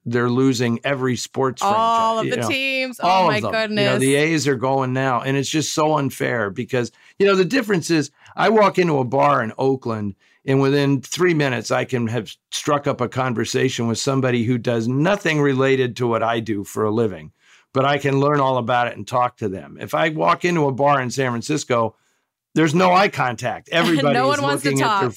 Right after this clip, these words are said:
Speaker 2: talk. <laughs>
Speaker 1: phone. Everybody is looking at their phone and talking to people who aren't there, right? And that, that's, that's not for me. That the old soul in me says, "I like to,
Speaker 2: <laughs>
Speaker 1: I like to sit at a bar and talk to human beings,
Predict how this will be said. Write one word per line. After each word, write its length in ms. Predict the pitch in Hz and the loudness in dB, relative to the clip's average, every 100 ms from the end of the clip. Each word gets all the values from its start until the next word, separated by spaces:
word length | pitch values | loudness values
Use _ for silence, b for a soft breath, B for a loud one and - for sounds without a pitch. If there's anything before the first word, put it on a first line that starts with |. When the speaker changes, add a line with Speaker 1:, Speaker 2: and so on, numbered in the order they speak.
| 135 | -2
Speaker 2:
talk. 120 | 117 | -2
<laughs> 60 | |
Speaker 1:
phone. 100 | - - | -2 -2
Everybody 720 | 196 208 196 175 151 143 139 | 0 2 4 4 4 4 4
is 160 | 135 113 | 2 2
looking 380 | 135 131 127 120 | -2 0 -2 -2
at 100 | 107 | -4
their 160 | 120 | -8
phone 320 | 104 135 131 | -4 -4 -2
and 160 | 127 117 | -2 -4
talking 400 | 131 147 147 135 | 0 0 0 -2
to 60 | 120 | -2
people 380 | 107 139 131 135 | 0 -2 2 2
who 160 | 135 | 2
aren't 260 | 139 139 135 | 0 -2 -2
there, 340 | 147 190 127 - _ _ _ _ _ _ _ - | -2 -2 -2 -10 _ _ _ _ _ _ _ -6
right? 280 | 117 127 | -2 0
And 220 | 135 131 135 | 0 -2 -2
that, 260 | 151 139 | -2 -4
that's, 540 | 135 160 - - - - _ _ _ _ _ | -2 -2 -4 -8 -8 -12 _ _ _ _ _
that's 320 | 143 165 165 | -6 -4 -2
not 280 | 156 143 135 | 0 0 -2
for 140 | - | -4
me. 300 | 117 104 73 _ | -4 -4 -10 _
That 220 | - 175 180 | -2 -2 0
the 100 | 180 | 0
old 380 | 202 226 208 | 4 4 2
soul 440 | 156 - 196 175 143 | -2 0 2 4 4
in 140 | 131 | 2
me 280 | 123 117 113 | 0 0 -2
says, 320 | 123 - 131 | -4 -2 -2
"I 160 | - 302 | 0 0
like 300 | 349 - 262 | 2 0 0
to, 280 | 165 151 - | -2 -2 -4
Speaker 2:
<laughs> 40 | - | -2
Speaker 1:
I 140 | 156 | 2
like 220 | 214 202 | 4 2
to 100 | 196 | 2
sit 300 | 147 - 165 | -2 0 0
at 100 | 151 | 2
a 40 | 139 | 0
bar 420 | 107 131 127 120 | 2 2 4 4
and 160 | 120 110 | 0 -4
talk 420 | - 139 135 - | 0 0 0 -8
to 100 | - | -4
human 380 | 123 147 135 123 | 0 2 2 2
beings, 560 | 117 131 117 95 92 | 2 2 0 -4 -12